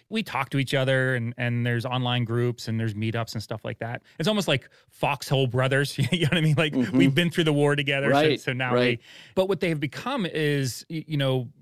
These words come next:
Speaker 1: uh, great, um, advisors, which is exactly what we needed.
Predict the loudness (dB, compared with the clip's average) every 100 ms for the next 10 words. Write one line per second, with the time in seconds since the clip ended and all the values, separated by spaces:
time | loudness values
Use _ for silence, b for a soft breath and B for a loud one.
0 | -12 -12 -12 -16 -14 -8 -4 -2 -4 -8
1 | -16 -6 -2 -2 -2 -4 -2 0 0 -4
2 | -8 -14 -16 b b b -2 0 -2 -4
3 | -6 -2 -2 -4 -2 -2 -2 -4 -4 -4
4 | -4 -6 -8